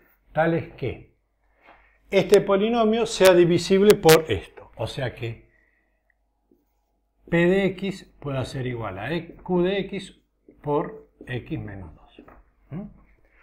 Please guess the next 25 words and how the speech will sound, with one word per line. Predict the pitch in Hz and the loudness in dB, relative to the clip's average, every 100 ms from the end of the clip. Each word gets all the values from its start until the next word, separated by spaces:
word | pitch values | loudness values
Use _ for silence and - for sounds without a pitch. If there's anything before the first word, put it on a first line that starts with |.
| _ _ - | _ _ -2
Y | 180 | 4
además, | 165 165 190 226 262 - - _ _ _ - _ _ _ - _ _ - - _ _ _ _ | 6 6 6 2 0 -4 -12 _ _ _ -20 _ _ _ -20 _ _ -20 -20 _ _ _ _
que | - 147 | -2 0
P | - | 2
de | 175 190 196 | 2 4 0
X | 196 208 - | -2 -6 -2
sea | 151 | 0
divisible | 135 123 - 135 127 | 0 -4 -6 -6 -4
por | 170 202 | 0 0
esto, | 135 - 107 | 0 -6 -12
o | |
sea | - 107 - | -12 -12 -14
que, | 113 - - - - | -18 -18 -18 -14 -2
no | 165 | 0
divisible, | 127 113 - 107 98 | 0 -4 -10 -10 -10
perdón, | 113 131 117 | -6 -6 -6
que | - | -6
el | 117 | -6
resto | 120 190 202 196 | -2 -2 0 0
de | 190 | 2
la | 185 | 0
división | 185 - 208 | 0 -6 -6
sea | 196 147 | -6 -6
menos | 127 113 92 | -8 -10 -12
tres. | - 98 - | -12 -12 -14